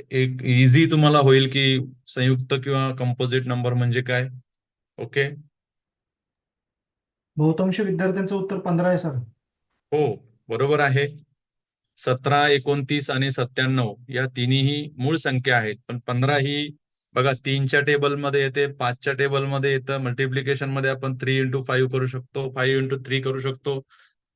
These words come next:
Speaker 1: The fifteen is composite number. Yes, ऋषी, गुड. चला पुढे जाऊया, सातवा प्रश्न घेऊया आपण. प्रश्न हे मुद्दाम घेतो आहे कारण आपल्याला त्याचा सराव व्हावा आणि माहिती व्हावं.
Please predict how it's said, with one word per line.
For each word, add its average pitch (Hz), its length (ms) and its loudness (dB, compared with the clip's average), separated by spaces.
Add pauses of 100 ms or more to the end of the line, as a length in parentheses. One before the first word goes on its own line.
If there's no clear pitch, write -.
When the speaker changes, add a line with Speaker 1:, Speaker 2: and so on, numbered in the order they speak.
(180)
Speaker 1:
The 139 140 0
fifteen 170 560 4 (100)
is 143 300 4 (540)
composite 131 500 2
number. 101 280 -8 (300)
Yes, 131 400 0
ऋषी, - 240 -2 (800)
गुड. 123 220 4 (1400)
चला 143 220 2
पुढे 147 340 8
जाऊया, 160 320 8
सातवा 156 440 2
प्रश्न 156 380 2
घेऊया 147 300 6
आपण. 147 300 -2 (1120)
प्रश्न 135 300 0
हे 165 180 2
मुद्दाम 165 480 2
घेतो 151 280 0
आहे 151 300 2
कारण 160 520 -2 (120)
आपल्याला 143 340 -2
त्याचा 147 220 -2
सराव 147 380 -2
व्हावा 139 340 -2
आणि 147 140 -4
माहिती 135 360 0
व्हावं. 104 300 -4